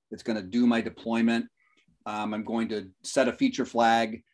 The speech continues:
I'm gonna run a test. And then that same evaluation that you, you, we saw earlier, which is that quality gate, will, um, t-,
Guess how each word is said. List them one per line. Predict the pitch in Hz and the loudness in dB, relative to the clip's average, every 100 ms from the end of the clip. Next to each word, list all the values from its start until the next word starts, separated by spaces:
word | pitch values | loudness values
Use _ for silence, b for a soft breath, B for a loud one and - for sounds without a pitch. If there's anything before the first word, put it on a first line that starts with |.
| _ _ - | _ _ -14
I'm | 107 | -10
gonna | 107 | -8
run | 101 120 123 | -2 0 0
a | |
test. | 113 120 113 110 - - _ - | 0 2 2 2 -4 -16 _ -10
And | 107 | -6
then | 110 110 | -2 0
that | 110 110 | -2 -4
same | - 127 127 | -2 2 4
evaluation | 117 120 113 107 139 180 - 117 | 4 4 2 2 2 0 0 -4
that | 113 110 - | -2 -4 -6
you, | 110 110 110 | -8 -8 -6
you, | 120 117 | -6 -4
we | 117 | -4
saw | 113 120 | 2 2
earlier, | 113 151 151 120 113 | 4 4 4 4 4
which | 107 110 - | 0 -4 -8
is | 101 | -6
that | 107 - | -6 -4
quality | - 135 135 123 | 2 4 4 2
gate, | 101 104 110 - _ _ _ | -2 -6 -8 -12 _ _ _
will, | 113 113 110 110 107 113 | -4 0 2 2 0 -2
um, | 107 104 101 101 98 _ | -4 -4 -4 -6 -14 _
t-, | - | -18